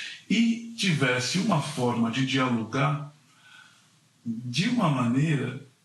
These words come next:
a ser reconhecido, sobretudo pelos sujeitos periféricos,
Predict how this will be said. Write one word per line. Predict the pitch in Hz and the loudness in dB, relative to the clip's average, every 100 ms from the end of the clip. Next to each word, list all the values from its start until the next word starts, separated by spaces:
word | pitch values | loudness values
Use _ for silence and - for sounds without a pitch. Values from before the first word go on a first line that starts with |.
| _ | _
a | 156 | 0
ser | 180 - 139 127 | 0 0 0 0
reconhecido, | 117 220 - 190 151 135 - 170 156 123 | 0 0 0 2 2 0 -2 2 2 2
sobretudo | 156 131 131 - 180 | 0 0 -2 -2 0
pelos | 156 131 | 0 0
sujeitos | 127 113 120 - | -2 -2 -2 -2
periféricos, | 127 113 110 - 151 156 123 120 117 - | -2 -2 -4 0 0 0 -2 -4 -6 -6